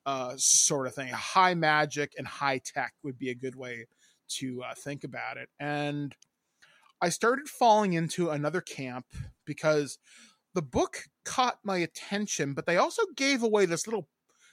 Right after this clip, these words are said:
mini novel. It was like an, it was like a, uh, excerpt at my, uh, local game store, and it was for Vampire the Masquerade. So Vampire the Masquerade, I remember getting for Christmas, and I wanna say nineteen ninety-six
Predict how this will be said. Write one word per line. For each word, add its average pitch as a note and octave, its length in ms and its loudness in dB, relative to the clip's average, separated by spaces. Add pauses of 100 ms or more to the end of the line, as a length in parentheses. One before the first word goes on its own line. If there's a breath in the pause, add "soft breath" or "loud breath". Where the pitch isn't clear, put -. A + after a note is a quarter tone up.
(120 soft breath)
mini F#3 760 4
novel. D3 680 4
It A2+ 60 -6
was B2 140 -8
like D#3 160 -4
an, C3+ 440 -8 (100)
it C#3+ 40 -8
was C3+ 140 -8
like C#3+ 240 -4
a, C3+ 320 0
uh, B2 140 -6 (120)
excerpt - 680 -4 (460 loud breath)
at C#3+ 200 -2
my, C3+ 300 -4
uh, B2+ 140 -6
local C#3 260 -4
game C#3+ 340 -6
store, B2+ 400 -4
and C3 180 -8
it C#3 80 -12
was C3+ 80 -12
for - 160 -6
Vampire D3+ 640 -4
the D#3+ 80 -10
Masquerade. B2+ 800 -12 (800 loud breath)
So D#3 520 2
Vampire B3+ 480 -2
the E4+ 80 -6
Masquerade, A3+ 600 -2
I D3+ 100 0
remember D#3+ 420 -2
getting A#3+ 280 -4
for - 160 -6
Christmas, - 720 -10
and B2+ 140 -10
I B2 40 -8
wanna F#3+ 280 -4
say G3 340 -2
nineteen F3 1000 -6
ninety-six - 1200 -4